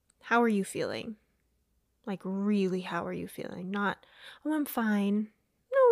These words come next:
really, just be honest with yourself. You don't have to say anything out loud, but just acknowledge what you're really feeling. Are you sad, stressed, anxious, happy,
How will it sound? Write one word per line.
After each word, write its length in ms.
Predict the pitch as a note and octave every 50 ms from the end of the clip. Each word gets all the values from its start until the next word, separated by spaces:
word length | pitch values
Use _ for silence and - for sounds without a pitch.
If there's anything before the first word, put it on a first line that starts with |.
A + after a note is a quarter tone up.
| A#4+ A4
really, 300 | D#4 A3 F3+ F3+ G3+ G3 -
just 240 | - E4+ D#4+ - -
be 100 | - D4+
honest 300 | C4+ A#3+ G#3+ G#3 - -
with 120 | - -
yourself. 540 | - - - - - - - - - - - _ _ _ - - _ _ _ -
You 100 | A3 G#3+
don't 100 | G#3 G#3
have 80 | A3 -
to 60 | C#4+
say 200 | - - A#3+ A#3
anything 320 | A#3 A#3+ B3 B3 B3 B3
out 160 | B3 B3+ -
loud, 360 | B3 G#3+ F3 E3 - - A3+ -
but 140 | - B3 B3
just 380 | - D4+ C#4+ - - - - _ - - _ _ _ _ - -
acknowledge 500 | C#4 C#4 C#4+ B3+ A3 G3+ G3 F#3+ F#3+ G3+
what 140 | G3+ - -
you're 100 | - -
really 200 | F3 - - -
feeling. 440 | - - - - - - - A3+ - _ _ _ _ _ _ _ _ _ _ _ _ _ _ _ _ _ _ _ -
Are 100 | G#3+ G3+
you 240 | G3+ G#3+ G3+ G3+ G3+
sad, 680 | - - - A3+ A#3 A#3 A#3+ B3 B3 C4 C4 B3+ - _ _ _ _ _ _ _ _ _ _ _ -
stressed, 840 | - - - - A3 G#3 G#3 A3+ - - - - - - - - - _ _ _ _ _ _ _ _ _ _ _ _ _ - - -
anxious, 880 | G3+ G3 G3 - - - G3 G3 G3 - - - - - - - - _ _ _ _ _ _ _ _ _ _ _ _ _ _ _ _ -
happy, 420 | - - G3 F#3 - - A3 B3+